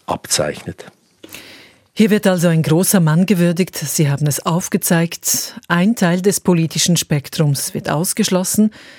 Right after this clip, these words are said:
Speaker 2: Hier sieht man wieder diese Tendenz, in Frankreich so vieles zu polit-, politisieren. Wie beurteilen Sie dieses Phänomen?
Speaker 1: Ich denke, das ist genau dieser Sp-, der Spiegel dieser Situation, dass man eben in Frankreich über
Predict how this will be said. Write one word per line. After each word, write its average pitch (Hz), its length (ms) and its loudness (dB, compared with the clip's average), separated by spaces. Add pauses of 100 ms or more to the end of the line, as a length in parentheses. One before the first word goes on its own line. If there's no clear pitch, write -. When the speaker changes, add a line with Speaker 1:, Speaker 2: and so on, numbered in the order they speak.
(180)
Speaker 2:
Hier 175 140 2
sieht 185 180 2
man 180 140 6
wieder 196 240 2
diese 220 300 4
Tendenz, 180 580 2
in 170 120 4
Frankreich 156 640 0
so 170 200 2
vieles 196 500 0
zu 190 140 -2
polit-, 185 480 -2
politisieren. 185 800 2 (120)
Wie 151 380 -2
beurteilen 180 720 0
Sie 175 200 0
dieses 139 320 -4
Phänomen? 135 520 -4 (960)
Speaker 1:
Ich - 340 -20
denke, 151 200 -4
das 139 100 0
ist 123 80 -8
genau 123 240 0
dieser 123 260 -2
Sp-, - 240 -10
der 117 60 -2
Spiegel 139 320 -2
dieser 123 240 0
Situation, 120 800 -2
dass 139 240 0
man 135 100 0
eben 120 220 -2
in 120 120 0
Frankreich 110 800 -4 (640)
über 160 300 2